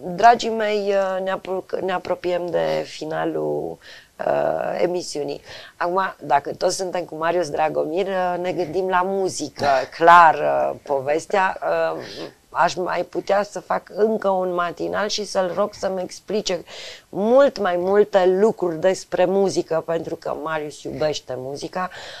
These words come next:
Speaker 1: A trecut partea cu muzica de la radio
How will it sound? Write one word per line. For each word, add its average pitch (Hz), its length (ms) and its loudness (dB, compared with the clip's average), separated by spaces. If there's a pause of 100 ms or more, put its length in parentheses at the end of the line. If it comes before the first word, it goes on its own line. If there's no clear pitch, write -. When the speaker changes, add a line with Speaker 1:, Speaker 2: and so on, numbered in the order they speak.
(140)
Speaker 1:
A 151 140 0
trecut - 480 -6
partea 151 600 0 (140)
cu 147 60 -4 (260)
muzica 147 520 -6
de 143 100 -6
la 143 160 0
radio 147 720 -2